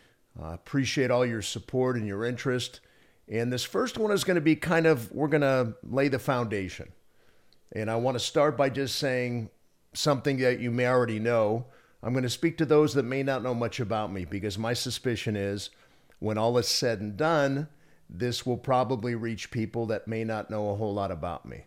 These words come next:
So let me share a little bit about my background and how we got to be in a position where I'm behind a camera and we're doing this podcast. So a number of years, number of years ago, being raised in Cleveland, Ohio,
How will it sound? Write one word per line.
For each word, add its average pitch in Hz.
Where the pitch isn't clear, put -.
So 120
let 131
me 139
share 123
a 123
little 117
bit 104
about 101
my 98
background 117
and 95
how 110
we 110
got 104
to 110
be 107
in 101
a 95
position 101
where 101
I'm 98
behind 87
a 90
camera 151
and 98
we're 95
doing 104
this 95
podcast. 92
So 151
a -
number 196
of 170
years, 170
number 170
of 151
years 160
ago, 123
being 135
raised 135
in 117
Cleveland, 135
Ohio, 107